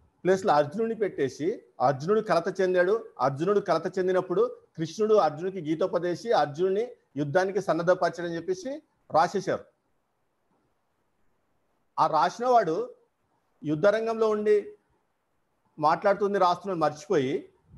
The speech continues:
ఏమని రాస్తున్నాడంటే భగవద్గీత చాప్టర్ పద్దెనిమిది డెబ్బై శ్లోకంలో, "Who will study the sacred dialogue of ours?"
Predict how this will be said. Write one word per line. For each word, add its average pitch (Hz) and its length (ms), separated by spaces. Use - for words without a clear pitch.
ఏమని 190 280
రాస్తున్నాడంటే 170 800
భగవద్గీత 170 800
చాప్టర్ 147 340
పద్దెనిమిది 160 580
డెబ్బై 147 320
శ్లోకంలో, 170 640
"Who 190 120
will 240 200
study 175 380
the 208 160
sacred 170 480
dialogue 165 400
of 147 160
ours?" 139 220